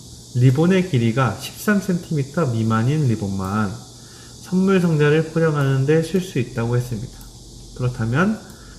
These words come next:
사용할 수 있는 리본은 이라고 되어 있습니다. 리본의 길이가 짧아야 포장하는 데 쓸 수 있다고 되어 있죠? 그러면 십삼보다 짧은 길이의 리본을 찾아보도록 하겠습니다. 빨강이 짧고요.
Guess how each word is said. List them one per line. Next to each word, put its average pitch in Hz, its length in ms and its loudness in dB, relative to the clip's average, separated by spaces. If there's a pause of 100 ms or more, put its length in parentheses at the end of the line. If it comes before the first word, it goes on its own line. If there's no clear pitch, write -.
사용할 180 460 2
수 170 160 -2
있는 139 320 2
리본은 135 680 4
이라고 107 260 2
되어 101 160 -4
있습니다. 104 760 -2 (440)
리본의 123 520 4
길이가 117 640 -2 (360)
짧아야 180 520 2 (1500)
포장하는 151 480 4
데 131 60 4
쓸 151 180 0
수 139 100 -2
있다고 113 320 0
되어 104 180 -2
있죠? 180 280 -2 (400)
그러면 143 500 -2
십삼보다 175 880 0 (300)
짧은 196 560 2
길이의 120 380 2
리본을 113 500 0
찾아보도록 135 560 -4
하겠습니다. 117 420 -6 (840)
빨강이 147 880 0
짧고요. 147 760 -2